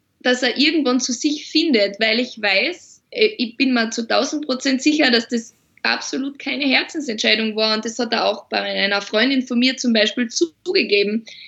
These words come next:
dass das vom Kopf aus war, er kann einfach nicht anders. Und da muss ich ihm wirklich dann das Beste wünschen. Ich glaub sowieso, dass ich mit einem Mann, der nicht mit seinem Herz entscheidet, auf Dauer glücklich werden kann. Also von dem her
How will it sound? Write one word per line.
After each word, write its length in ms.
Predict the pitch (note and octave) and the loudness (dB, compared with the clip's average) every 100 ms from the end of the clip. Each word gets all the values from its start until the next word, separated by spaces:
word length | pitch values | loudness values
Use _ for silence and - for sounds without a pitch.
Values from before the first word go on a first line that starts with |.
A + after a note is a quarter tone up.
| - - | -20 0
dass 200 | A#3+ A#3 | 0 2
das 460 | A#3 A3+ - - _ | 0 0 -4 -20 _
vom 220 | - A#3+ | 0 0
Kopf 260 | A#3 C#4 C#4 | 2 -4 -2
aus 300 | G3 G#3 G3+ | 2 2 2
war, 200 | A3 G3+ | 2 2
er 80 | G#3 | 0
kann 280 | - B3 B3 | 0 0 0
einfach 280 | A3 A3+ | -2 -4
nicht 200 | B3 A3+ | -6 -6
anders. 340 | - G3 G3 - _ _ _ - | -6 -6 -8 -12 _ _ _ -4
Und 160 | A3+ | -2
da 120 | A3+ | 0
muss 220 | B3 D4 D4 | 0 -2 0
ich 80 | |
ihm 100 | C#4 | 2
wirklich 280 | C4+ D4+ D4+ | 2 2 0
dann 140 | C4+ A#3+ | 2 2
das 200 | A#3+ - | 0 0
Beste 360 | B3+ - A3 | 0 2 0
wünschen. 480 | A#3+ F4 - G#3 G#3+ - | 2 2 2 -2 -8 -10
Ich 200 | B3 A3+ | -6 0
glaub 240 | A#3 A#3 | 0 0
sowieso, 400 | C4+ C#4 D#4 C#4+ | -4 -2 -2 0
dass 180 | C4 C4 | -2 -2
ich 80 | B3+ | -4
mit 160 | A#3 | -2
einem 140 | A3 G#3+ | -2 -2
Mann, 340 | A3 C#4+ C#4+ | -2 -2 0
der 280 | A#3 A3+ A3 | 2 2 2
nicht 380 | A3 C4+ C#4+ - | 0 -2 -2 -6
mit 180 | C4 | -6
seinem 160 | C4 A#3+ | 0 2
Herz 220 | A#3+ B3 | 2 0
entscheidet, 520 | C4+ B3 A3+ A#3 A#3+ G3+ | -2 0 0 2 0 -4
auf 140 | - | -4
Dauer 260 | A3 G#3+ G#3+ | 0 0 -2
glücklich 340 | C4+ C#4 A#3 | -8 -10 -6
werden 180 | G#3+ G3+ | -6 -6
kann. 280 | - G3+ G#3 _ _ - _ | -6 -6 -6 _ _ -20 _
Also 220 | - A3+ A#3 | -4 -2 -2
von 200 | A#3+ A#3 | -2 2
dem 200 | B3+ D4+ | 2 2
her 360 | C#4+ B3+ D4+ | 4 2 0